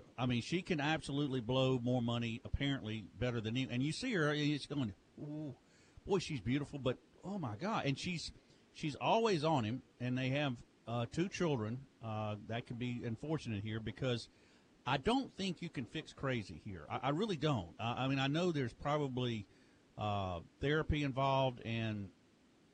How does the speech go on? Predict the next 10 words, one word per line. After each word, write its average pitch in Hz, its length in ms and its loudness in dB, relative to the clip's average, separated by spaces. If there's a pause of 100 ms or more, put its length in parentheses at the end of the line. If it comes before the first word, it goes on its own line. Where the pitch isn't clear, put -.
(240)
she's 139 220 0
also 156 360 2
tweeted 139 360 0
out 131 200 2
about 117 320 0
her, 117 280 0
uh, 101 180 0 (500)
girls' 156 360 2
night 147 340 2 (220)
out. 135 380 4